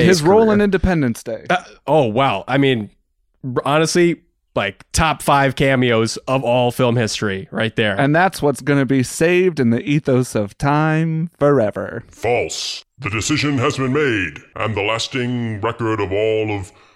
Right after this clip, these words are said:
Speaker 4: Seann William Scott's career will be manifest in the movie Evolution.
Speaker 1: Yeah.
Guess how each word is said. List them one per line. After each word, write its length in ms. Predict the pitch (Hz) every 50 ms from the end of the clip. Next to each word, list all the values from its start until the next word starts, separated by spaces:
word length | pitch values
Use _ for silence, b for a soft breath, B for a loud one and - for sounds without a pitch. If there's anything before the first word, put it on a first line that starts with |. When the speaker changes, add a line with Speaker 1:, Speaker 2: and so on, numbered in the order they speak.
| b b
Speaker 4:
Seann 400 | - - 123 120 123 123 120 110
William 460 | 123 120 123 117 113 110 110 110 101 98
Scott's 680 | - - - - - 117 110 107 - - - - -
career 680 | - - 110 110 107 113 117 113 110 107 110 107 101 b b b b b b _
will 160 | 104 104 98
be 180 | 90 107 104 98
manifest 920 | 95 110 120 120 117 107 - - 120 117 - - - - - - - - _ _ -
in 140 | 113 110 101
the 80 | 95 95
movie 680 | 87 92 135 175 160 139 147 143 139 135 131 127 113 - - - _ _ _
Evolution. 800 | 127 127 117 131 135 127 131 131 120 110 - - 101 92 87 82
Speaker 1:
Yeah. 720 | 80 80 90 92 95 98 98 98 95 95 95 90 80 71